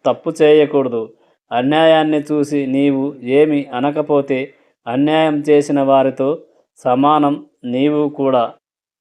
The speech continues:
దోషివే అని శ్రీకృష్ణుడు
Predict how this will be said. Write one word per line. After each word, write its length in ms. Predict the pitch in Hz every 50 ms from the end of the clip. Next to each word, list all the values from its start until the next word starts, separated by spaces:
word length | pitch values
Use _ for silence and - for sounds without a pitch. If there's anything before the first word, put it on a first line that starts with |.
| _ _
దోషివే 560 | 107 123 131 143 139 - 143 123 120 117 104 104 - _ _ _ _ _ _ _ _ _ _ _ _ _ _ _ _ _ _ _ _ _ _ _ _ _ _ _ _ _ _ _ _ _ _ _ _ _ _ _ _ _ _ _ _ _ _ _ _ _
అని 220 | 123 131 139 139 127 123 139 143 -
శ్రీకృష్ణుడు 680 | - 131 143 156 156 170 160 160 - 170 151 143 139